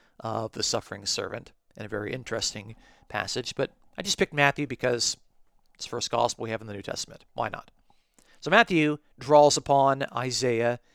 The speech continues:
in some very interesting ways to portray Jesus Christologically. The first place that we see this portrayal is actually at the baptism of Jesus. Very familiar passage,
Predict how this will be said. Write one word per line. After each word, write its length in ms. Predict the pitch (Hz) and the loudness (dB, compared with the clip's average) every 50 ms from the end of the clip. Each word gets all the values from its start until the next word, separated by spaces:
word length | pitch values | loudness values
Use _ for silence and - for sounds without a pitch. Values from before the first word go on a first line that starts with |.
| _ _ _ _ | _ _ _ _
in 320 | - 131 131 123 120 127 - | -6 -4 -4 -4 -6 -6 -6
some 220 | - - 135 131 | -6 -6 -6 -4
very 320 | - 131 131 135 135 139 | -2 0 2 2 2 0
interesting 480 | 135 131 120 - 127 120 - - 131 123 | -2 -6 -4 -4 -4 -2 -2 -4 -4 -6
ways 520 | 113 110 113 110 110 110 110 107 - - - _ _ _ _ _ _ _ | -4 -4 -2 -2 -2 -4 -2 -2 -4 -4 -4 _ _ _ _ _ _ _
to 220 | - - 131 123 | -8 -6 -6 -6
portray 840 | - - - 131 127 - - - 104 101 98 95 95 95 101 107 113 - _ _ _ _ _ _ - | -6 -4 -4 -4 -4 -4 -6 -8 -8 -6 -6 -4 -4 -6 -6 -8 -10 -12 _ _ _ _ _ _ -10
Jesus 500 | 110 127 175 170 143 - 120 113 - - | -4 -2 0 0 0 0 0 0 0 0
Christologically. 840 | - - 101 - - 123 123 156 190 156 - - - - - - - - _ _ _ _ _ _ _ _ _ _ _ _ _ _ _ _ _ _ _ _ | -2 -4 -8 -8 -6 0 4 6 6 6 4 0 -6 -6 -8 -8 -8 -12 _ _ _ _ _ _ _ _ _ _ _ _ _ _ _ _ _ _ _ _
The 120 | 151 156 | -4 0
first 260 | - 220 247 233 - | 4 6 4 4 6
place 220 | - 175 151 143 - | 6 6 6 6 4
that 60 | - | 0
we 100 | 139 - | 0 0
see 200 | - - - 156 | 0 0 0 0
this 180 | 143 135 135 - | -2 -2 -4 -4
portrayal 480 | - 147 - - 139 131 127 131 127 - - - _ | -4 -4 -4 -2 -2 -2 0 -2 -2 -6 -12 -18 _
is 100 | - 135 | -6 -2
actually 380 | 139 127 - - - 139 135 - | -2 0 0 0 -2 -2 -2 -2
at 180 | 113 104 - | -4 -2 -4
the 60 | - 113 | -6 -4
baptism 640 | - 143 143 156 151 - - - 110 - - 107 107 107 | 0 4 6 6 6 4 -2 -4 -4 -4 -4 -4 -8 -8
of 160 | 110 107 - | -10 -10 -8
Jesus. 500 | - - 113 - - - - - - - - _ _ _ _ _ | -10 -12 -10 -10 -10 -6 -6 -6 -6 -6 -10 _ _ _ _ _
Very 160 | - 208 180 | 4 4 4
familiar 340 | - - 170 165 165 156 151 | 4 0 2 4 4 4 4
passage, 560 | - 160 147 143 - - 151 135 - - - | 4 2 2 2 0 -2 -2 -2 -4 -6 -6